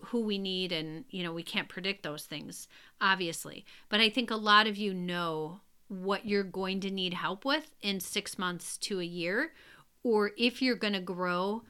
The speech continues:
what's gonna come next that you might need. And this can also be things that you know that you needed in twenty twenty-one and never got,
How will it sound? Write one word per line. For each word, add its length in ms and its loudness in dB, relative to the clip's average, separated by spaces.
what's 400 -2
gonna 220 -4
come 280 -6
next 360 -6
that 160 -6
you 160 -6
might 260 -4
need. 320 -8
And 160 6
this 180 0
can 240 -2
also 380 2
be 140 2
things 360 -4
that 160 -2
you 360 0
know 460 2
that 300 -2
you 140 0
needed 560 0
in 120 -2
twenty 320 -2
twenty-one 720 0
and 180 0
never 300 0
got, 340 0